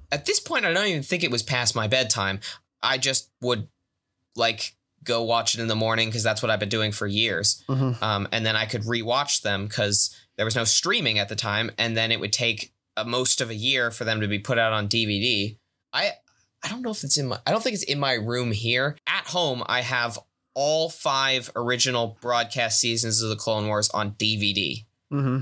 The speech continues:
Speaker 1: Not even Blu-ray, D V D.
Speaker 2: Yeah.
Speaker 1: I don't think you can get the other two on D V D.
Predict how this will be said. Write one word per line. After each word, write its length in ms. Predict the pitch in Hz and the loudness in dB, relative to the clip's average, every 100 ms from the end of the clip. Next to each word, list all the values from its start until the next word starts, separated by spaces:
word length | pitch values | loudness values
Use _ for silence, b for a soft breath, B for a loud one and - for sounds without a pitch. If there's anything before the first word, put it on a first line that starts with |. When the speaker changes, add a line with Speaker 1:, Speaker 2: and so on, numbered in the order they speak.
| - | -2
Speaker 1:
Not 140 | 127 | -2
even 140 | 139 135 | -2 -4
Blu-ray, 440 | 131 131 120 107 | -2 -2 2 0
D 240 | 101 117 113 | 0 0 0
V 120 | 110 | 0
D. 320 | 101 95 113 - - - | 0 -2 -4 -8 -18 -4
Speaker 2:
Yeah. 260 | 147 127 120 B B B B B - 120 | -2 0 -4 B B B B B -12 -4
Speaker 1:
I 20 | |
don't 160 | 147 190 | -4 -2
think 180 | 170 | -2
you 80 | 160 | -2
can 120 | 127 | -2
get 240 | 107 127 - | 2 0 2
the 120 | 98 | 0
other 160 | 95 95 | 0 0
two 320 | 98 92 107 - _ | -2 -2 -6 -14 _
on 120 | 101 104 | -8 -6
D 120 | 95 | -4
V 120 | 95 | -4
D. 300 | 90 90 110 | -6 -6 -6